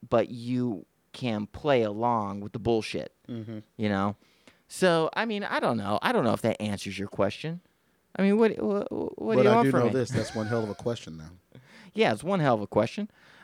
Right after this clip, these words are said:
Speaker 1: Um, so let's get on to question number two, 'cause we got a lot to go through. Um, I thought we weren't gonna make it today, but it looks like we have a lot of shit to go through. Uh, question number two from Evelyn is,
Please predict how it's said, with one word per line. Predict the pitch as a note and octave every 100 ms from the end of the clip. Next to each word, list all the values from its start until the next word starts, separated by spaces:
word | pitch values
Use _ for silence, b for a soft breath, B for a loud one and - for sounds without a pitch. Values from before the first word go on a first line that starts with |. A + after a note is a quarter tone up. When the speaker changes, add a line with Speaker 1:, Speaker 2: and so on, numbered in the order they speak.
| B
Speaker 1:
Um, | - G3 G3 F#3+ F3+ - _ _ _ _ -
so | - F3+
let's | D#3 E3+
get | - F3
on | D#3
to | C#3+
question | D#3 D#3+ D#3
number | D3 C#3+
two, | - A3 E3+ D#2+ F#2
'cause | B2 C#3
we |
got | - A#4
a | A2
lot | C3 -
to |
go | - A#3+
through. | - E2+ E2+ G#2+ _
Um, | A#2+ A#2 A2+ -
I | D#3+
thought | - F#3+ C3+
we | D3+
weren't | D#3 D3
gonna | C#3 A2+
make | A2 G3+ -
it | A2
today, | F#2 G2 G2
but | G2+
it | D#2+ A#2
looks | E3 -
like | C3+ B2+ -
we | A2 C#3 G3
have | A#2 F#2+ -
a | - G2+
lot | G#2 A2 A2+ A2+
of | A#2
shit | B2+ A2+
to |
go | A#2+ F3
through. | C#2+ E2+ B B B -
Uh, | A#2 A#2 -
question | - D3 -
number | C#3+ C3+
two | - G#3
from | C3+ G2+
Evelyn | F#2+ E2+ D2 b b -
is, | B2 A#2+